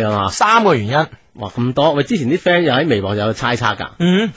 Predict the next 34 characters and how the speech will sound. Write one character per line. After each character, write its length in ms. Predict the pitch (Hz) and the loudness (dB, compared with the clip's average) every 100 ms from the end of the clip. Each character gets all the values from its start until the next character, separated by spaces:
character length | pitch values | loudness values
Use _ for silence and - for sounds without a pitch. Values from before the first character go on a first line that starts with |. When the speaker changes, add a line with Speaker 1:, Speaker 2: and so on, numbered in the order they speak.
| - - | -14 -20
Speaker 1:
猜 240 | - 190 | -4 -2
測 160 | 185 180 | 2 2
話 160 | 156 | 4
咁 100 | 135 - | 2 2
咩？ 160 | 185 - | 0 0
<laughs> 400 | 233 - 233 - | -2 -4 -10 -2
我 80 | 160 | 0
知， 300 | 254 240 143 | 4 4 4
個 140 | 170 | 0
男 100 | 156 | -2
嘅 160 | 107 156 | 0 0
病 300 | 151 139 135 | 2 2 4
咗 100 | 135 | 4
啊。 300 | 156 156 - | 6 6 4
Speaker 2:
<laughs> 400 | 226 226 214 - | 4 4 4 2
係 200 | - - | -4 2
啊。 80 | 196 | 6
Speaker 1:
有 140 | 190 170 | 6 6
病 180 | 202 | 4
嘅 240 | 160 135 143 | 2 2 2
男 180 | 120 107 | 2 0
嘅 160 | 123 | -2
啊。 60 | 113 | 0
Speaker 2:
個 80 | 254 | 0
男 240 | 135 175 | 2 2
嘅 80 | 220 | 2
有 160 | 202 | 2
病， 140 | 226 185 | 2 0
咁 280 | 180 196 247 | -2 -2 -4
另 120 | 180 | 2
外 100 | 196 | 2
一 40 | |
個， 100 | 226 | 2
車， 120 | 208 | 4